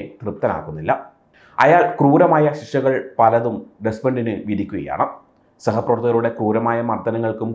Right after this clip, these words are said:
കളിയാക്കലുകൾക്കും ശേഷം ഡെസ്മണ്ട് തന്റെ തീരുമാനത്തിൽ ഒരു മാറ്റവും വരുത്തിയില്ല. പക്ഷേ തോക്ക് ഉപയോഗിക്കാൻ വിസമ്മതിച്ചതിലൂടെ പട്ടാള അച്ചടക്ക ലംഘനം ആരോപിച്ച് ഡെസ്മണ്ട് അറസ്റ്റ് ചെയ്യപ്പെടുന്നുമുണ്ട്. ഡെസ്മണ്ടിന്റെ പട്ടാള ക്യാമ്പിലെ പരിശീലനങ്ങൾ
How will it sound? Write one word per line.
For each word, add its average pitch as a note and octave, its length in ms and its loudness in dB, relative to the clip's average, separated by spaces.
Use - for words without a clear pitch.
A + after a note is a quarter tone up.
കളിയാക്കലുകൾക്കും A2+ 840 -2
ശേഷം G#2 280 -2
ഡെസ്മണ്ട് G#2+ 360 -2
തന്റെ G#2 240 0
തീരുമാനത്തിൽ G#2+ 540 -4
ഒരു G2+ 200 -2
മാറ്റവും F#2+ 460 -4
വരുത്തിയില്ല. D#2+ 360 -8
പക്ഷേ G#2 240 2
തോക്ക് A2 300 2
ഉപയോഗിക്കാൻ A#2 440 0
വിസമ്മതിച്ചതിലൂടെ G#2+ 720 0
പട്ടാള D3 320 4
അച്ചടക്ക C3+ 440 2
ലംഘനം B2 340 0
ആരോപിച്ച് G#2+ 400 -2
ഡെസ്മണ്ട് G#2 380 -2
അറസ്റ്റ് G2 240 -2
ചെയ്യപ്പെടുന്നുമുണ്ട്. F2 600 -4
ഡെസ്മണ്ടിന്റെ F#3 520 4
പട്ടാള D#3+ 380 6
ക്യാമ്പിലെ D#3 360 4
പരിശീലനങ്ങൾ A#2 640 -2